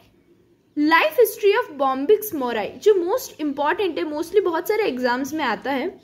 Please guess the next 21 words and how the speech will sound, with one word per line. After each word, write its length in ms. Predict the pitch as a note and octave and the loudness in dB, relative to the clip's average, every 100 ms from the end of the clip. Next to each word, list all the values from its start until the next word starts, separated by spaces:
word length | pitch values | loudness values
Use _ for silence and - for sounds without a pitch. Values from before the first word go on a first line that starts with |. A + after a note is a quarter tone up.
| _ - _ _ | _ -20 _ _
तो 340 | A4+ B4 C#5 - - _ - | 4 6 4 0 -12 _ -10
ये 240 | C4+ D4+ | -2 0
सब 160 | F#4 B4 | 2 0
हमने 340 | F#4+ F#4 G4 G#4 | 0 -2 0 -4
पढ़ 260 | - B3 | -2 -2
लिया 240 | B3 A#3 G#3 | -2 -2 -4
है। 140 | A3 | -6
So 160 | - - | -4 0
ये 100 | D#5 | 2
आपने 260 | E5 D#5+ | 0 -4
जो 260 | D#5+ E5+ F4 | -6 -2 0
रियरिंग 460 | C#4+ D4 F4 A#4+ D#4+ | 0 2 2 2 -2
वर्ड 380 | B3+ C4 G4 | 0 2 2
है, 240 | A3+ D#4 F4 | 0 -4 -6
rearing 420 | D4 D4+ F#4 A#4 | 0 0 2 0
of 440 | B4+ C#5 - - | 0 -6 -8 0
silkworm, 420 | F#4+ A4+ B3+ B3 F#4+ _ - - - | 4 4 2 -10 -14 _ -20 -20 -8
ये 160 | D#4+ A4+ | 4 4
आपने 480 | D#5+ D4+ A#3 A#3+ E4 | 4 0 -2 -6 -6
life 440 | C#4 A#3 C4 A4 | -4 -2 0 0
history 400 | F#4+ - - F#4 | -2 -4 -2 -2